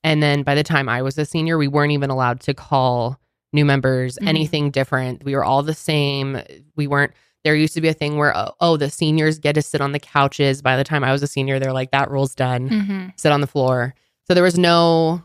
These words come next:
Speaker 1: there was no hazing in the sorority system where we went. It definitely could exist in other schools, but when it comes to fraternities, whole different story. It
Speaker 2: Yeah.
Speaker 1: is wildly different. Um, and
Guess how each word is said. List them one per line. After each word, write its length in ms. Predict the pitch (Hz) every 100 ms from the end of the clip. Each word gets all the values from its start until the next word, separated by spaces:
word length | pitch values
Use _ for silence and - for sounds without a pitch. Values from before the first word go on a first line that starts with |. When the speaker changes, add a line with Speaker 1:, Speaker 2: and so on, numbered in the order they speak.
| _
Speaker 1:
there 160 | 208 208
was 220 | 196 147
no 480 | 147 151 147 139 135
hazing 800 | 147 135 135 131 113 123 123 156 _ _
in 340 | 147 131 127 117
the 100 | -
sorority 460 | 139 - 131 123 139
system 520 | - 120 - 127 127
where 160 | 131 131
we 140 | 127
went. 420 | 120 110 80 - - _ _ _ _ _ _ _
It 100 | 156
definitely 300 | 147 143 156
could 120 | 156 147
exist 380 | 135 135 135
in 80 | 139
other 160 | 120 135
schools, 260 | - 180 160
but 200 | 160 -
when 180 | 170 202
it 80 | 202
comes 180 | 214
to 160 | 190 151
fraternities, 680 | 139 - 160 165 170 175 - _ _
whole 380 | _ - 160 147
different 360 | 131 123 117 -
story. 420 | - 67 64 -
It 120 | - 170
Speaker 2:
Yeah. 80 |
Speaker 1:
is 140 | 180 170 - 147
wildly 680 | 151 147 147 147 147 143 139
different. 580 | - - 131 71 90 - _ _ _ _ -
Um, 340 | 147 123 78 -
and 500 | 156 147 139 135 131